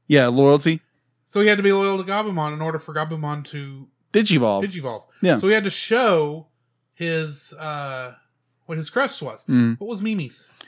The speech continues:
Speaker 1: Uh, give me one second. I can't remember.
Speaker 2: I mean, I, what I'm getting at is they have both, gr-, since they both had to grow as a character.
Speaker 1: Right.
Speaker 2: And they don't have the,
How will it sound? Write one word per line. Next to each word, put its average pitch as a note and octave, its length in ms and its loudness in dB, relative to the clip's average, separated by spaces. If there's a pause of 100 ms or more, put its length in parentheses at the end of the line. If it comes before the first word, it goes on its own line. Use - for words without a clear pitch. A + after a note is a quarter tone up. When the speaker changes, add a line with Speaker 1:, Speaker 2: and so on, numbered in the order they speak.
(140)
Speaker 1:
Uh, C#3+ 640 8 (1900)
give - 100 -14
me G2+ 60 -6
one F#2+ 140 -8
second. F#2 320 -10
I - 40 -14
can't G#2 160 -6
remember. F#2+ 400 -6 (1040)
Speaker 2:
I F#3+ 60 -4
mean, F#3+ 140 -4 (240)
I, F#3 140 -6
what G#3+ 180 0
I'm B3+ 160 -2
getting A3 320 0
at D3+ 280 -6
is D#3+ 220 -10
they G3 180 0
have F#3+ 180 -6
both, F#3+ 240 -4
gr-, D#3 200 -14
since F#3 180 -10
they G#3+ 80 -2
both A3 200 0
had G#3 140 -6
to E3 60 -8
grow D#3+ 320 0
as D#3 120 -2
a C3 60 -16
character. F#3+ 520 -12
Speaker 1:
Right. C3 440 4 (460)
Speaker 2:
And D3+ 180 -10
they F3 160 -2
don't F3 160 -10
have D#3 380 -10
the, C3 480 -10